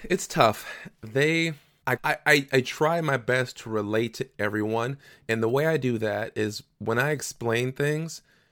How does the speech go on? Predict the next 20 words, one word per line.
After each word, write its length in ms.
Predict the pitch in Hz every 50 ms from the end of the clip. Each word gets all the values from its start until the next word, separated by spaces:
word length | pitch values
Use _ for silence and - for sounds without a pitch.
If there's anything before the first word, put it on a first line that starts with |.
| _ -
like 280 | 120 113 104 - - -
animal 380 | 117 120 123 127 123 123 117 104
facts, 600 | - - 127 120 123 147 - - - - - - _ -
I 140 | 113 117 110
don't 420 | 104 - - 123 120 120 120 101 - - _ _
give 460 | - 117 110 110 107 107 104 107 107
gigantic 800 | 107 - - 120 117 107 - - 117 117 117 113 - - 110 -
scientific 640 | - - - 110 110 107 104 - 120 110 - 101 - _ -
words. 400 | 107 107 107 101 98 98 - - - _ _ - _ _
Yes, 220 | - 127 139 143 143
I 100 | 151 151
know 200 | 156 151 156 156
a 60 | 160
couple. 400 | 156 - 127 - 120 127 139 - - - - - _ -
I'm 400 | 107 117 117 127 131 139 131 127 _ _ _
decently 560 | - 269 254 - - 139 - 110 113 110 110
intelligent 840 | 107 104 - _ _ _ _ _ - - 107 95 95 107 107 - -
person, 380 | - 104 104 - - 139 147
I 60 | - -
think, 380 | - 143 165 - - - -